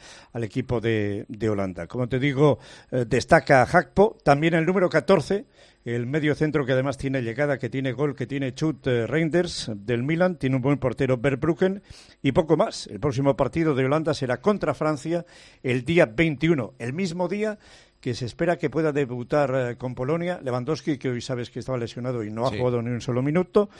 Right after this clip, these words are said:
Speaker 1: Puede reaparecer contra Austria ese mismo día veintiuno.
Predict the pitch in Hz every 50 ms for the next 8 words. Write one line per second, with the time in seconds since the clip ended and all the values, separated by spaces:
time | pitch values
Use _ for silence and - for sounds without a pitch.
0 | - - - - - - - 147 131 151 143 131 139 139 135 131 131 135 123 113
1 | - 147 131 117 - 135 127 - 123 127 123 131 139 135 131 - 127 123 120 123
2 | - - 120 123 127 101 110 120 113 117 127 135 131 139 139 131 147 147 160 180
3 | 190